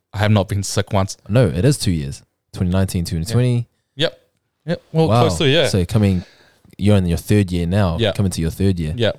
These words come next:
Speaker 2: Wow.
Speaker 1: But let me give you a backstory of, of why I think that's so fascinating for myself. Um, so I grew up with a bad sort of sinus problem.
Speaker 2: Yeah.
Speaker 1: Um, like most people.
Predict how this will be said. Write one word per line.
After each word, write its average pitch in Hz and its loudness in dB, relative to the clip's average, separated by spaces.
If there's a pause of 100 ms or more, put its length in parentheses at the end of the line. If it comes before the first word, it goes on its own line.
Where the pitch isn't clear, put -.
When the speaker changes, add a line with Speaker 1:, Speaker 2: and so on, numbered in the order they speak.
(360)
Speaker 2:
Wow. 95 0
Speaker 1:
But 117 2
let 147 2
me 165 0
give 147 0
you 123 4
a 98 2
backstory 107 -2
of, 98 -2
of 98 -6
why 101 0
I 95 0
think 92 -4
that's 85 -2
so 95 0
fascinating 95 -2
for 92 -6
myself. 92 -2 (720)
Um, 95 -2 (580)
so 113 0 (720)
I 117 0
grew 113 2
up 104 -2
with 104 -8
a 92 -8 (180)
bad 101 0
sort - -2
of - -4 (120)
sinus 95 -2
problem. 90 -2
Speaker 2:
Yeah. 90 -4 (140)
Speaker 1:
Um, 90 -6
like 101 -10
most 92 -6
people. - -10